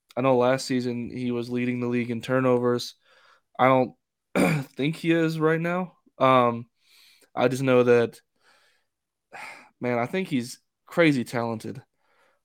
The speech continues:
but it seems like his ego is getting the best of his talent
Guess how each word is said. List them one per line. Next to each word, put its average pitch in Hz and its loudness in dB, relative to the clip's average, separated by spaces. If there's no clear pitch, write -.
but 123 6
it 104 2
seems 160 0
like 123 2
his 113 -6
ego 123 -2
is 131 -2
getting 123 2
the 120 -4
best 123 0
of 113 -10
his 113 -8
talent 117 -4